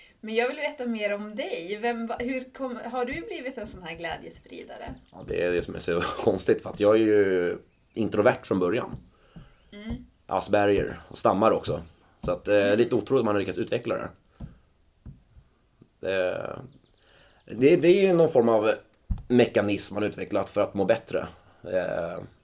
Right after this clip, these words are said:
Speaker 2: jag var ju montör på Scania när jag gick i väggen för några år sedan och, eh,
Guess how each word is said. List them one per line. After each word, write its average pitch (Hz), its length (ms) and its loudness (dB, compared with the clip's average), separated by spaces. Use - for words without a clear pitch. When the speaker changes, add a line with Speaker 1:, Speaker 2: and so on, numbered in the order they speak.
Speaker 2:
jag 101 120 0
var 120 80 6
ju 120 60 10
montör 117 280 8
på 113 100 2
Scania 117 420 4
när 98 100 0
jag 98 80 0
gick 95 160 -2
i 107 40 4
väggen 110 440 2
för - 140 -12
några 85 140 -4
år 76 120 -2
sedan 90 220 -8
och, - 300 -8
eh, 95 460 0